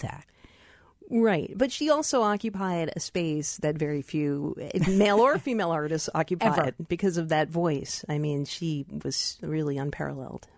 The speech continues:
Speaker 1: So going back to her formative years, um, she wasn't just home in her slippers eating mac and cheese. She was also part of
Speaker 2: That's
Speaker 1: a
Speaker 2: just my fantasy. I mean, that's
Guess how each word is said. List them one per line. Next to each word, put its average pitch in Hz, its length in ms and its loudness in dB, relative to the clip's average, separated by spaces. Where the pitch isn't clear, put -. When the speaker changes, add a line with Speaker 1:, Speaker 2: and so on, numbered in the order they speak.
Speaker 1:
So 269 180 2
going 302 500 0
back 214 400 -2
to 180 520 2
her 202 140 2
formative 160 640 -2
years, - 460 -10
um, 190 160 2
she 254 140 -2
wasn't 320 320 2
just 190 540 2
home 196 440 2
in 190 140 -2
her 190 120 0
slippers 175 520 -4
eating 180 240 -2
mac 143 240 -4
and 156 100 -4
cheese. 170 300 0
She - 140 0
was 196 120 2
also 247 300 2
part - 400 0
of - 80 0
Speaker 2:
That's 220 100 2
Speaker 1:
a - 60 4
Speaker 2:
just 165 120 0
my 170 120 2
fantasy. 151 500 -4
I 147 40 6
mean, 160 140 4
that's 165 160 2